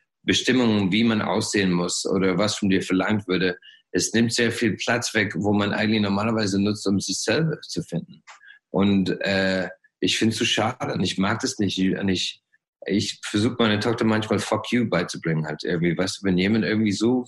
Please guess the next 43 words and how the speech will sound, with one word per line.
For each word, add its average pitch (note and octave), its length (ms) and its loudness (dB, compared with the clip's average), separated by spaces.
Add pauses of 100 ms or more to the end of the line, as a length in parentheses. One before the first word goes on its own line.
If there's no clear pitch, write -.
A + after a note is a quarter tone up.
(120)
viel G#2+ 240 2
Druck A#2+ 280 0
ausübt, E2+ 400 -2
sagst - 320 -4
du A2 140 0 (140)
„Fuck - 220 -12
you“. E3+ 220 0 (520)
Irgendwie F#2+ 220 2
so, G2+ 180 2
ich G#2 240 0
bin B2 220 2
zufrieden A#2+ 500 0
mit G#2 80 4
mir G2+ 140 2
selber. A2 360 0
Ich G#2+ 200 -2
muss A#2 300 2
nicht A#2+ 300 0
dein, G#2+ 420 0 (280)
deinen G2 380 2
Weg A#2+ 260 0
folgen. F2+ 460 2
Ich G#2+ 160 -2
will A2 80 0
meinen A#2+ 240 0
eigenen A#2 280 2
Weg E2+ 140 0
schaffen. E2 400 -4 (400)
Und, G2+ 380 2 (100)
äh, G2+ 400 0
es C#3 240 0
ist - 300 -4
aber A#2 260 4
super C3 300 0
schwer. - 520 -2
Und G2+ 140 2
ich - 160 -2
weiß A2 240 0
nicht, A2+ 140 2
ob G#2+ 100 0
ich A2 180 0
das - 360 -2
könnte. A2+ 500 0